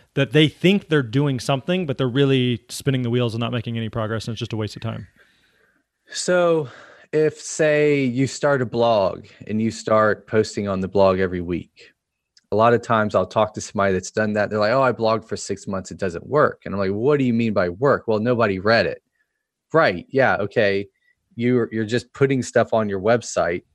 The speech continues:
Speaker 2: There's, and, but you're not going out and introducing yourself to new groups of people.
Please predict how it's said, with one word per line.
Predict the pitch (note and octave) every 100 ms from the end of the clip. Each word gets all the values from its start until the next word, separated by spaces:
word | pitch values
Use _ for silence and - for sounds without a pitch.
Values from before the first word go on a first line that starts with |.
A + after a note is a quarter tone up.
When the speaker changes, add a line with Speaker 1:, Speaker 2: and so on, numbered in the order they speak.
| -
Speaker 2:
There's, | G#2+ G#2 F2+ - G#2
and, | G2+
but | G#2 G#2+
you're | A2+
not | A#2 G#2+
going | - A2+ A2 G2+
out | G2+ G2+
and | F2+ E2+
introducing | A2+ G2+ F2+ G#2 - G2+
yourself | F#2 - F#2+ F2+ - -
to | F#2
new | F#2+ G2+
groups | F#2 F2+ -
of | E2+
people. | - A2+ - -